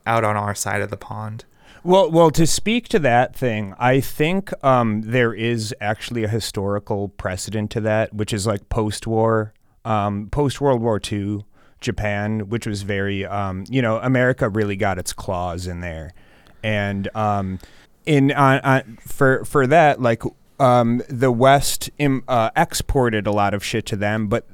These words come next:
Speaker 2: also there were cultural imports as well. So, um, I think this has been going on for quite a while. Um, and there's definitely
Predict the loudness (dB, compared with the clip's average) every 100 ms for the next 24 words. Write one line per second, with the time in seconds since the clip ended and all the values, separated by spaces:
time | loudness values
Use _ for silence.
0 | -2 2 2 2 2 2 2 2 2 0
1 | -2 -2 -2 0 -2 -4 -2 -2 0 0
2 | -2 -4 -6 -2 -2 -2 -4 -14 _ -20
3 | _ -12 -2 2 4 4 0 0 0 2
4 | 2 0 0 0 0 0 0 2 2 2
5 | 0 0 -2 -4 -8 -2 0 2 0 -2
6 | -2 -2 -4 -8 -14 -20 -20 -8 0 4
7 | 4 4 2 0 0 0 2 4 2 2
8 | 0 0 -2 -2 0 2 2 0